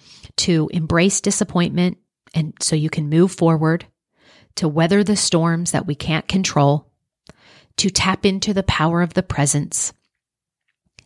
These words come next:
and that to use a life coach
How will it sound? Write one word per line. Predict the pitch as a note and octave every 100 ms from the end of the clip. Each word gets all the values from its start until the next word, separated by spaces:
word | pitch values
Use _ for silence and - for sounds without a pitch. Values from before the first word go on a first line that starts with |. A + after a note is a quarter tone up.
| _
and | F#3 F3+
that | F3 E3+ - _ _ _ _ _ _ _ _ _ _
to | - F#3
use | F3+ E3+
a | D#3+
life | D3+ E3
coach | - C3+ - -